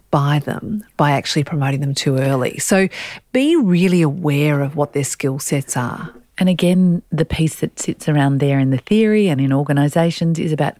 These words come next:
Speaker 2: development. So someone can be talented, but if we're not developing them or allowing them to have, whether it's an executive coach or some development of presentation skills or negotiation, could be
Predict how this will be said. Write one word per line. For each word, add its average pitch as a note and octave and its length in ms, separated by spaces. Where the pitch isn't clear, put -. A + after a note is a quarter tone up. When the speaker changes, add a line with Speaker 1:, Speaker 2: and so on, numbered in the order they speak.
Speaker 2:
development. C3+ 640
So - 140
someone G3+ 320
can D3+ 180
be C3+ 240
talented, G3 920
but E3 100
if E3 100
we're F3+ 60
not G3+ 200
developing D3 880
them C3 520
or C3+ 220
allowing C3+ 480
them C3 260
to C3 120
have, B2 360
whether B2+ 240
it's - 220
an C#3 60
executive C#3 580
coach B2+ 500
or C3 240
some C3 320
development C3 580
of B2+ 140
presentation C3 600
skills C3 420
or C3 220
negotiation, C3+ 800
could C4+ 160
be B3 180